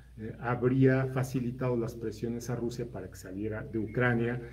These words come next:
Eh, recordemos que Turquía es parte de la otan, pero el presidente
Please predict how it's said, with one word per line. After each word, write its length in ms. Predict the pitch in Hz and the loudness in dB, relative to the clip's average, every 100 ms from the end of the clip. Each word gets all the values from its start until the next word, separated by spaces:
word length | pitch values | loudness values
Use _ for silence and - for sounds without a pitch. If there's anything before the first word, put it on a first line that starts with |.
| - - - | -16 -20 -10
Eh, 160 | 113 113 | -4 -2
recordemos 580 | 113 123 120 123 123 120 | 0 2 4 4 4 2
que 500 | - 120 120 - - | 0 2 2 -2 -2
Turquía 480 | 117 110 117 123 117 | 0 0 0 2 2
es 160 | 113 - | 2 -2
parte 340 | 120 113 113 | -2 -2 0
de 40 | 110 | 0
la 140 | 113 | 4
otan, 360 | 135 143 135 127 | 4 4 2 4
pero 220 | 131 127 | 4 4
el 80 | 127 | 2
presidente 840 | 120 117 117 120 127 123 123 123 | -2 0 0 0 0 -2 -2 -10